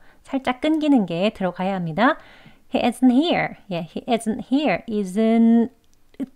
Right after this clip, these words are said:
하는 거예요. 겉-, 겉으로 소리는 으 하고 내진 않죠. isn't here. 이렇게 발음이 되어야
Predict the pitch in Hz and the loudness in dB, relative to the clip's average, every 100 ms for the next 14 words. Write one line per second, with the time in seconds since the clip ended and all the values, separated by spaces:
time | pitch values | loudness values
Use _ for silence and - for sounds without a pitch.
0 | - 277 254 233 233 214 170 254 294 - | 0 4 6 6 4 2 4 2 2 -6
1 | - 190 - - - - 220 226 285 294 | -16 -16 -18 -18 -14 -6 -4 -2 0 2
2 | 302 - - - - 294 - - 277 254 | 2 0 -8 -8 2 2 0 -8 -4 0
3 | 202 170 208 165 170 - 233 269 - 202 | 0 -2 -4 -4 -4 2 2 2 -2 -4
4 | 160 202 226 269 330 - _ _ _ _ | -2 2 8 8 6 0 _ _ _ _
5 | - - 226 240 190 170 160 165 160 190 | -20 -8 -4 0 0 -2 -4 -6 -4 -6
6 | - - 311 339 349 - _ _ _ _ | -8 -6 0 2 0 -10 _ _ _ _
7 | - - 202 214 254 - 190 226 190 170 | -12 -6 0 2 2 0 0 0 0 2
8 | 247 269 | 2 0